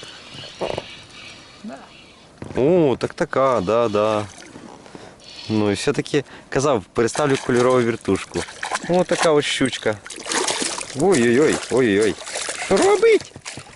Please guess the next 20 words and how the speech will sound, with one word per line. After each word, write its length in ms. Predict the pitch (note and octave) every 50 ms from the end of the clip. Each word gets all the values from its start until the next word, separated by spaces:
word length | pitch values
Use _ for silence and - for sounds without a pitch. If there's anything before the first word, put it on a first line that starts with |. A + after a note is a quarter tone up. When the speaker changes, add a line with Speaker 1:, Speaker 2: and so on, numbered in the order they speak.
| - - - - - - - G3 - - - - - - -
Speaker 2:
Що 180 | - - D4+
робить? 380 | F4 F#4+ G#4 G#4 D#4 C#4 A#3 - _ -
Speaker 1:
Дай 220 | C#4+ - C#3+ C3+ C3+
візьми. 200 | B2+ A#2+ B2+ - - - - - - - - - - - - - - -
Speaker 2:
Давай. 280 | F#2+ G2 G2 F2 D#2 D2+ - - - - - - - - - -
О, 300 | A2 B2 C#3+ D#3+ D#3 D3
на 80 | C#3+
кольорову 380 | C3+ - D3+ C#3+ C#3+ C#3+ C#3+ C#3
віртушечку. 600 | C3+ B2+ - C3 A#2+ A#2 - - E4+ G4+ G4 D4
Чотириста 480 | - - - - G#3 G#3 F3 - D#3 C#3+
грамчиків. 600 | D3 C3 B2+ B2 A#2+ - B2 - - A#2+ G#2+ -
Така 340 | - - C3 - B2+ A#2+
от 180 | A2+ A2 A2 G#2+ - - -
щупачка 680 | - - - - C3 G2+ - C#3+ F3+ - - - F#3+
взяла. 380 | F3+ E3+ E3+ E3+ E3+ F3 F3 E3+ - - - - - - - - - - - - -
Досить-досить 720 | A2+ A2+ C3 C3+ C#3 - C3+ B2 C3+ C3+ - - A#2+ -
непогана. 560 | C3 A#2+ - C3 C3 D3 C3+ B2+ A#2+ B2 B2 B2 - - - - - - - - - - D3
А, 100 | D3+ C#3 A2+ -
ми 120 | A#2+ A2
такі 300 | - A2+ G#2+ - A#2+ A#2